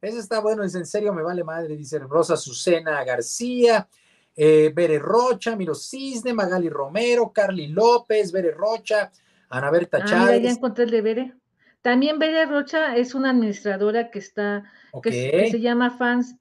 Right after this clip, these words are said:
Speaker 2: de En Shock Productora sesenta y nueve. También, gracias, Bere, porque también siempre nos está apoyando a todos los grupos de,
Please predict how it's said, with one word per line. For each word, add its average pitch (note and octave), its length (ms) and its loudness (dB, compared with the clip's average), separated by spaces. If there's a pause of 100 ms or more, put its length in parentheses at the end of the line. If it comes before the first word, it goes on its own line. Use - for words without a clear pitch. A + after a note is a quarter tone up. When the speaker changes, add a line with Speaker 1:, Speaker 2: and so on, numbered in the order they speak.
(300)
Speaker 2:
de A3+ 100 -2
En A3 60 0
Shock A3+ 280 -2
Productora G#3 520 0
sesenta G#3 380 -6
y G#3+ 60 -2
nueve. A3+ 240 0
También, A3+ 560 -2 (260)
gracias, A#3 520 0
Bere, A#3 260 2
porque G#3 280 -6
también G#3 320 -2
siempre A3 320 -4
nos G3+ 160 -4
está G3+ 240 -6
apoyando G3+ 520 0
a G#3 160 -2
todos A#3 380 2
los G3+ 220 -4
grupos G#3 420 -4
de, E3+ 200 -12